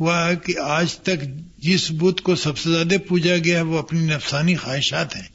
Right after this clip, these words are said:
تو ہم جتنی بھی کوشش کریں پھر بھی کیسی نہ کریں، کسی نہ کسی اسپیکٹ میں ہم اس کی پیروی کرتے ہیں۔ اس طرح کیا ہم ہر وقت شرک کی جانب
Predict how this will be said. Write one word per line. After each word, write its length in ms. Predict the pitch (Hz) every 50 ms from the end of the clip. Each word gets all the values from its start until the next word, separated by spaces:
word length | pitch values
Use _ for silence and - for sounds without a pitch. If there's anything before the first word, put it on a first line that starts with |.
| - - -
تو 140 | - 139 135
ہم 100 | 156 160
جتنی 360 | 143 147 160 131 - 202 220
بھی 120 | 214 214
کوشش 500 | 208 180 180 190 180 180 - 185 165 -
کریں 260 | - - 175 175 180 175
پھر 220 | - - 160 165
بھی 220 | 165 170 190 196
کیسی 380 | 180 190 - 170 160 - - 180
نہ 120 | 180 175
کریں، 320 | 170 151 156 165 160 170 156
کسی 260 | 139 156 139 127 180
نہ 80 | 185 180
کسی 300 | 151 143 139 156 165 165
اسپیکٹ 460 | 156 - - - 175 175 - - -
میں 180 | 151 147 156 190 220 - - - - - - - - -
ہم 80 | 151
اس 180 | 156 151 - -
کی 120 | - 170
پیروی 400 | 156 - 139 131 139 143 147 151
کرتے 300 | 131 120 123 107 - 117
ہیں۔ 140 | 117 104 - - - _ - - - - - -
اس 180 | - 156 - -
طرح 220 | - 180 175 180
کیا 320 | 170 175 - 180 180 160 156
ہم 140 | 175 165 135
ہر 120 | 139 151
وقت 220 | 160 170 170 175
شرک 340 | - - - 170 160 160 -
کی 140 | - 170 160
جانب 420 | 143 147 143 156 170 175 160 160